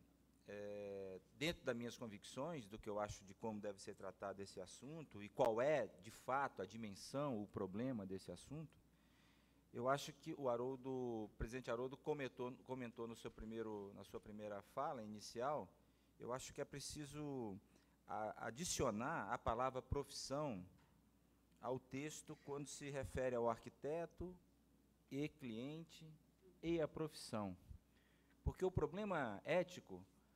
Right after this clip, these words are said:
é, da reserva técnica, ele não se resume a um problema entre o arquiteto e o cliente. Porque quando o arquiteto informa o cliente que ele está recebendo, sei lá quanto, pelaquela especificação e o cliente concorda, entre os dois está resolvido.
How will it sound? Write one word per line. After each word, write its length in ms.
é, 260
da 120
reserva 400
técnica, 580
ele 100
não 120
se 120
resume 520
a 40
um 60
problema 400
entre 220
o 100
arquiteto 500
e 100
o 100
cliente. 600
Porque 160
quando 280
o 60
arquiteto 520
informa 600
o 120
cliente 500
que 80
ele 100
está 280
recebendo, 720
sei 180
lá 160
quanto, 540
pelaquela 440
especificação 880
e 80
o 60
cliente 340
concorda, 640
entre 240
os 120
dois 180
está 140
resolvido. 800